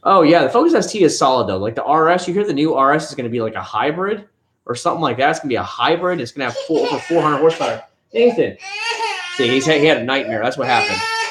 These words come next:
When he wakes up like that, he's had a nightmare. Nathan. Nathan. Nathan. It's okay. It's okay. You're all right. You're all right, buddy. You're okay. Just go back to sleep.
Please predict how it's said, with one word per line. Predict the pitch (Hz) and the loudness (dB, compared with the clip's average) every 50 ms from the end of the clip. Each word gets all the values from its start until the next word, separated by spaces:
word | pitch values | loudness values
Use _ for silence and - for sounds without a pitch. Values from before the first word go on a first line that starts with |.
| - - - | -6 -8 -4
When | - 143 143 139 | -2 0 0 4
he | 143 | 4
wakes | 160 160 - | 4 4 4
up | - 170 - | 0 0 2
like | 160 143 139 - | 2 0 0 2
that, | 147 147 147 110 | 4 4 4 4
he's | 127 123 - | 2 -2 -2
had | 143 123 | -2 -2
a | 110 | -2
nightmare. | 107 110 113 - - 427 415 415 403 403 403 | -2 -4 -6 -4 -6 -6 -4 -4 -4 -2 2
Nathan. | 466 494 480 - 466 - 403 392 370 339 - - - - - - | 4 4 4 2 -2 -4 -4 -6 -6 -8 -12 -16 -18 -20 -10 -2
Nathan. | 247 262 277 - - 127 104 - _ _ _ _ _ _ _ - | 2 2 2 2 0 -4 -10 -10 _ _ _ _ _ _ _ -6
Nathan. | 285 285 277 - 135 104 101 - _ _ _ _ _ _ _ | -4 -4 -4 -4 -8 -12 -12 -16 _ _ _ _ _ _ _
It's | 240 - | -10 -8
okay. | 370 349 381 403 294 - - 110 107 _ _ _ _ _ _ _ _ _ _ _ _ _ _ _ _ _ _ _ _ | -8 -6 -6 -4 -4 -4 -6 -8 -12 _ _ _ _ _ _ _ _ _ _ _ _ _ _ _ _ _ _ _ _
It's | 262 262 - 370 | -14 -12 -8 -8
okay. | 370 - - 392 392 - - - - _ _ _ _ _ _ _ _ - | -8 -6 -4 -4 -4 -4 -6 -8 -12 _ _ _ _ _ _ _ _ -8
You're | - 170 208 381 | -4 -2 -2 -2
all | 440 480 | -2 0
right. | 262 214 240 370 - - - _ _ _ _ _ _ _ _ _ _ _ _ _ _ - | 0 0 0 -2 -2 -6 -16 _ _ _ _ _ _ _ _ _ _ _ _ _ _ -8
You're | 226 240 294 403 | -6 -4 -2 -2
all | 453 466 427 | -2 -2 -2
right, | 453 466 427 427 | -2 -2 -2 0
buddy. | - 143 135 151 214 277 - - _ _ _ _ _ _ _ _ _ _ _ _ _ _ _ _ _ _ _ _ _ _ _ _ _ _ _ - | 0 0 2 0 -2 -4 -6 -10 _ _ _ _ _ _ _ _ _ _ _ _ _ _ _ _ _ _ _ _ _ _ _ _ _ _ _ -8
You're | 190 202 240 - 415 | -2 0 0 0 0
okay. | - - 370 359 359 349 | -2 -2 -2 0 0 -2
Just | 339 - - - | -2 -6 0 2
go | 233 - | 2 2
back | 392 392 381 392 | 2 0 -4 -6
to | 339 | -8
sleep. | - - - 359 277 160 113 - _ _ | -12 -6 -4 -2 -2 -2 -6 -8 _ _